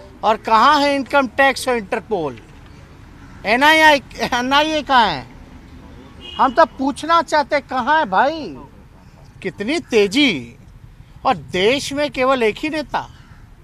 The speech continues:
एक ही घोटाला। गजब की एजेंसी है भाई,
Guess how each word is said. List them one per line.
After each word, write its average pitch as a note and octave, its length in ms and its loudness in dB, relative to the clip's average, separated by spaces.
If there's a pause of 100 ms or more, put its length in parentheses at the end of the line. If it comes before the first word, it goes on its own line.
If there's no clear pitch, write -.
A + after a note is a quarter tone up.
(1300)
एक G3 180 -2
ही D#4 140 -2
घोटाला। C4 680 2 (2750)
गजब D#3+ 340 -6
की A#3+ 120 -6
एजेंसी A3+ 400 -6
है A3 140 -4
भाई, G#3 260 -10